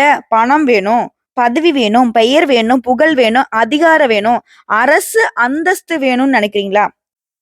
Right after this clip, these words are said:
இது எல்லாத்துக்கும் சூரிய பகவானுடைய அருள் வேணும். So, ஞாயிற்றுக்கிழமைகள்ல விரதம் இருந்து சூரிய பகவானை வழிபாடு செய்வதனால அவருடைய அருள் கிடைக்கும்.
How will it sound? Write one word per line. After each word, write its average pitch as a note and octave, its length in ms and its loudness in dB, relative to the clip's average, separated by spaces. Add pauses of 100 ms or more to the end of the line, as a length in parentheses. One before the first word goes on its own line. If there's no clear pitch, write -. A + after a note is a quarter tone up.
(320)
இது C#4 260 2
எல்லாத்துக்கும் E4+ 720 0 (640)
சூரிய F#4 380 2
பகவானுடைய C#4+ 360 2 (260)
அருள் B3+ 260 2
வேணும். F#3+ 220 -2 (1400)
So, E4+ 80 2 (100)
ஞாயிற்றுக்கிழமைகள்ல D4 1040 2
விரதம் C#4+ 380 2
இருந்து D4 280 0
சூரிய E4 360 -2
பகவானை C#4+ 320 2
வழிபாடு C4+ 520 0
செய்வதனால B3+ 440 0 (400)
அவருடைய B3+ 420 2 (180)
அருள் C#4 320 2
கிடைக்கும். G3+ 400 -2